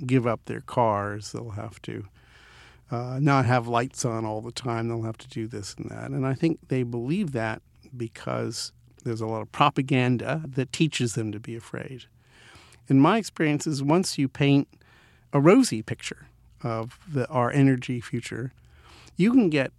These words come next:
people who otherwise wouldn't go near the problem excited about it. And I even can tell you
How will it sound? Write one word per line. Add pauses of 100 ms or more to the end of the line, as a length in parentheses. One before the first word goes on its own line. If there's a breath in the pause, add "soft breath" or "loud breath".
(140)
people
who
otherwise
wouldn't
go
near
the
problem
excited
about
it. (240)
And
I
even (160)
can
tell
you